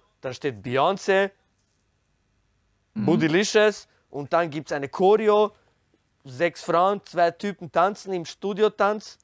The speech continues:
Speaker 1: äh, im Studio und bei jeder
Speaker 2: <laughs>
Speaker 1: Bewegung schreien alle im Hintergrund.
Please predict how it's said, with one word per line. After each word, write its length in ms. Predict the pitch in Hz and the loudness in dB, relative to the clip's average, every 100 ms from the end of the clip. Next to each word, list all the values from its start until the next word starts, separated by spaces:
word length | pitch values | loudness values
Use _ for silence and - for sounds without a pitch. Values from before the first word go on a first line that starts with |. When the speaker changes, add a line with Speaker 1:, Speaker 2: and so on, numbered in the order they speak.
| _ | _
Speaker 1:
äh, 160 | 156 151 | -6 -6
im 160 | 156 | -8
Studio 560 | - 190 196 208 220 214 _ _ | -8 -6 0 2 2 0 _ _
und 240 | - 165 - | -10 -10 -2
bei 140 | 165 | 0
jeder 280 | 175 185 196 | 2 2 4
Speaker 2:
<laughs> 0 | |
Speaker 1:
Bewegung 480 | 180 170 185 190 180 | 4 4 2 0 -4
schreien 400 | - 165 175 165 | -2 0 2 2
alle 260 | 165 175 | 2 2
im 100 | 170 | -2
Hintergrund. 500 | 156 165 156 120 110 | -6 -6 -6 -6 -10